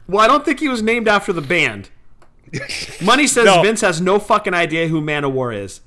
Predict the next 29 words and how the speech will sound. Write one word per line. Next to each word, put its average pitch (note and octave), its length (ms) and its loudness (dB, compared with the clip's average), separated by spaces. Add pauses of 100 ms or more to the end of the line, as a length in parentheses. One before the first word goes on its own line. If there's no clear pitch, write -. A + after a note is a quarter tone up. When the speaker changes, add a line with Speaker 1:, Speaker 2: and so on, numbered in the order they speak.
(340)
Speaker 2:
That's, - 260 0
yeah, F3+ 260 -2
if D#3+ 60 -2
he G3 100 -4
were G#3 120 -2
named F#3+ 160 -2
after F3 200 0
the C#3 80 -8
band, C3+ 300 2
he B2+ 60 -6
would C3 120 -6
have G#2+ 60 -10
been G2+ 240 -10
fucking, G#2 460 -8
he D3 80 -6
would D3 140 -2
have C#3 100 -4
won C3 180 -4
every A#2 180 -6
match. C#3+ 440 -2
Speaker 1:
His F#3 160 0
name G3+ 160 2
would G3+ 80 2
have F#3+ 40 0
been F3 160 -2
Barry D#3+ 240 0
Manilow. C#3+ 520 -4 (420)
Speaker 2:
<laughs> - 380 -18
Speaker 1:
I F3 1600 -8